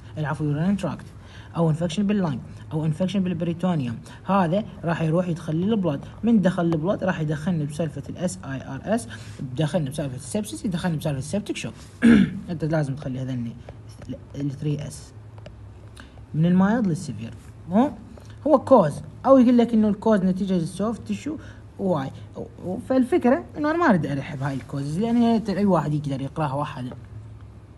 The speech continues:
لان انا شو اريد اشرح؟ اريد اشرح الشغلات اللي طالب شويه لازم يدور يوتيوب او يقعد يف-، يصفن عليها شويه، الله يفتهمها. على مود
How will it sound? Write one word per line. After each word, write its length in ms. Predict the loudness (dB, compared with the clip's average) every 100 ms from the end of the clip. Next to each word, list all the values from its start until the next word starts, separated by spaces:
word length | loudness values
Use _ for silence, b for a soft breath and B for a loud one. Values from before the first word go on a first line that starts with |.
| -20 -20 -20 B B B
لان 200 | 0 4
انا 140 | 6 4
شو 120 | 2
اريد 160 | 0 -2
اشرح؟ 280 | -4 -6
اريد 140 | -4 -4
اشرح 240 | -4 -6
الشغلات 420 | -4 -2 -2 -2
اللي 340 | -2 0 -2 -2 B B -18 -4
طالب 240 | -2 0
شويه 420 | -2 -2 -2 -2 -4 -4
لازم 280 | -4 -4
يدور 260 | -2 -2 -4
يوتيوب 480 | -6 -2 0 0 -2
او 120 | -2 -2
يقعد 280 | -2 -6
يف-، 320 | -6 -8 -8 -10
يصفن 260 | -6 -6
عليها 240 | -2 -2 -2
شويه، 220 | -2 -2
الله 120 | -2 -4
يفتهمها. 480 | -6 -6 -6 -6 -8 -12 B B -16 -6
على 120 | -2
مود 180 | 0